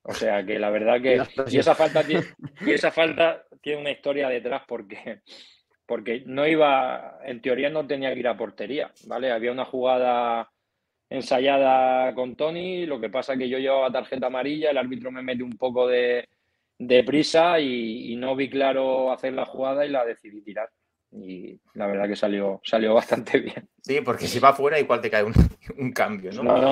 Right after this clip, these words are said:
Speaker 1: no, no, no lo dudes.
Speaker 3: No lo dudes. Eh, Viadero, hoy nos ha hecho ya spoiler, el diari, el di-, <laughs> el diari Segre salió una entrevista tuya,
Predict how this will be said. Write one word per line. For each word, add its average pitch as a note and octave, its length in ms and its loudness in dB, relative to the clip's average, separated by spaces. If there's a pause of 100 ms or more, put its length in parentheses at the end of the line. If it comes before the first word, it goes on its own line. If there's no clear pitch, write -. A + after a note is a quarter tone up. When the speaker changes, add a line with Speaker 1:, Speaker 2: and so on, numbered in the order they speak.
(120)
Speaker 1:
no, G#2 80 -10 (140)
no, B2 220 2
no B2+ 200 2
lo C3+ 100 8
dudes. A#2 460 0 (500)
Speaker 3:
No G#2+ 160 -6
lo G#2+ 140 -2
dudes. F#2 340 -10 (580)
Eh, G#2+ 1500 2 (380)
Viadero, B2 760 2
hoy C#3 160 -2
nos E3 120 -2
ha D#3 60 -4
hecho D3+ 160 -4
ya D3 180 4
spoiler, D3+ 580 -4
el G2+ 340 -4
diari, A2+ 580 0
el G#2 220 -4
di-, F#2+ 60 -12
<laughs> G2+ 580 -4
el F#2+ 200 -12
diari G#2+ 320 -4
Segre A#2 280 -6
salió G#2 180 -8
una A2+ 60 -4
entrevista G#2+ 500 -4
tuya, A#2+ 380 -6